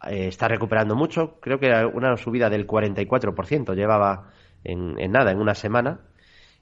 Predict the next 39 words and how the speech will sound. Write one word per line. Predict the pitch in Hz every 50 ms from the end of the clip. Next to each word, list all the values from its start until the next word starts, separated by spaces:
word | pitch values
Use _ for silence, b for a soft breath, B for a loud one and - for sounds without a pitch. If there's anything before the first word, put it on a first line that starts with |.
| _ _
Y | - 127 123 120 120 120 117 113 113 107 98
tiene | - - - 139 135 135 135
primer | - 131 135 135 131 131
obstáculo, | 127 - - 160 151 139 143 143
es | 135 -
un | 143 139 135 127
activo, | 123 123 127 - 139 135
eso | 135 - 127
sí, | 110 - 139 135 131
siempre | - 120 113 107 110
lo | 113
hemos | 110 110 104 98
dicho, | 113 95 - - 101
¿no?, | 113 120 110
de | 101 98
beta | 107 107 101 107 95
alta, | 92 87 82 - 87
o | 87
sea | 87 - 95 90
que | - 95 92
la | 92 90
volatilidad | 92 95 95 95 - 104 107 107 110 110
aquí | 101 107 104
siempre | - - 110 101 107
va | 101 95
a |
estar | 92 - - 98 - -
presente, | - 85 - 90 85 82 80 - 82 -
porque | - 95 92 -
además | 92 92 95 101 95 -
tiene | 107 104 101
componente | - 101 95 90 98 101 95 92 - 98
cíclico | 95 - 113 - - 107 107 - 120 127 147 B B B B B B B B _
como | - 104 98 95
componente | 101 101 95 98 101 104 104 101 107 104
de, | 101 101 95 95 92 90
del | 90 98 95
sector | - 101 101 104 101
automoción, | 101 101 95 95 90 90 87 - 90 82 76 76